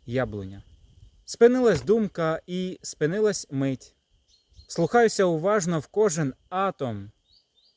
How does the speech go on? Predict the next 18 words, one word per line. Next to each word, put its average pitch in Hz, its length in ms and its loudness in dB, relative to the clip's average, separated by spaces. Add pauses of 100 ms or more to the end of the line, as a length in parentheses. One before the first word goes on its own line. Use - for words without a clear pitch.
(140)
як 139 300 0
над 139 260 -2
дінцем 143 640 0 (280)
до 165 140 2
мене 214 320 0
шелестить. 165 880 -2 (520)
В 120 80 -8
гаю 165 440 0 (200)
старезна 220 540 2
яблуня 143 500 0
креслата. 147 760 -4 (800)
Вона 139 260 0
не 135 120 2
кличе, 139 580 -4 (240)
хоч - 280 0
і 175 80 -4
не 156 120 2
жене. 135 480 -2